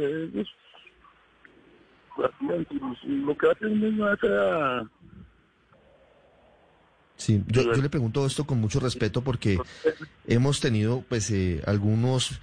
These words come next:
Speaker 2: mensajes en redes sociales que son absolutamente indignantes, pero, pero debo hacerle la pregunta. ¿Álvaro José en algún momento estuvo en malos pasos o, o estuvo con amistades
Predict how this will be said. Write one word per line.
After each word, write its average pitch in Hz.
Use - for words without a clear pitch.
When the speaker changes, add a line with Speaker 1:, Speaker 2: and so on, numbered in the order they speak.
Speaker 2:
mensajes 110
en 120
redes 104
sociales 110
que 127
son 104
absolutamente 113
indignantes, 98
pero, 92
pero 107
debo 104
hacerle 120
la 120
pregunta. 104
¿Álvaro 117
José 110
en 127
algún 127
momento 123
estuvo 107
en 113
malos 117
pasos 110
o, 104
o 92
estuvo 104
con 120
amistades 107